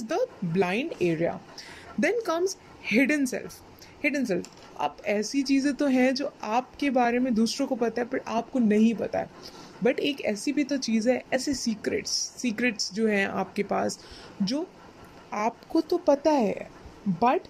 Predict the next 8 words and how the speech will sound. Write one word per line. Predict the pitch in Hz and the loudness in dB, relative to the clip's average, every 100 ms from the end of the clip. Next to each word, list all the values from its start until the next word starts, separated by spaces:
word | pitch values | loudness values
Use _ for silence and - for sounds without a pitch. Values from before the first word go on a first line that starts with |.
| - | -4
दूसरों | 208 202 - 214 | 0 0 0 0
को | 254 | 2
नहीं | 269 196 175 202 202 | 2 4 4 4 2
पता | 180 196 | 0 -2
है। | 180 | 0
बहुत | 214 240 240 | 2 2 0
सारी | 226 214 | 0 -2
चीज़ें, | 208 208 185 202 196 190 | 0 -2 2 4 4 2